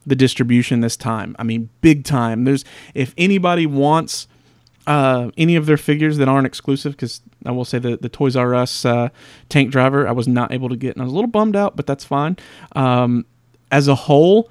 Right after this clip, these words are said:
they actually had inventory, which was fantastic.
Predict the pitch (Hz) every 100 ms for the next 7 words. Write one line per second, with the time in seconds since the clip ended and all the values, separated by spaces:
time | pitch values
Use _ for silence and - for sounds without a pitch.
0 | _ 139 139 135 127 127 - - 151 143
1 | 139 _ - - 123 120 123 127 120 117
2 | 110 120 113 117 - 120 - 113 110 -
3 | 117 - - - _